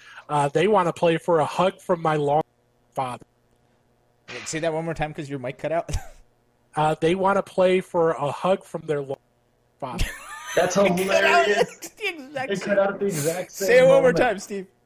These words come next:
Speaker 3: I think the internet is editing.
Speaker 1: A hug from their long-lost father.
Speaker 2: Okay.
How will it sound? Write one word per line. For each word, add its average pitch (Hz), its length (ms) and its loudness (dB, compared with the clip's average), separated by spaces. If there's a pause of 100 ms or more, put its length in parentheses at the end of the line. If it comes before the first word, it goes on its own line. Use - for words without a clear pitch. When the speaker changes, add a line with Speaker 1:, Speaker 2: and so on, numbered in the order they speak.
(340)
Speaker 3:
I 143 80 -2
think 185 280 -6
the 165 100 -6
internet 156 420 -4
is 127 220 -10
editing. 160 380 0
Speaker 1:
A - 20 0
hug 208 640 0 (460)
from 190 500 0
their 170 260 0
long-lost 160 1600 -6 (200)
father. 135 500 -6
Speaker 2:
Okay. 123 280 -4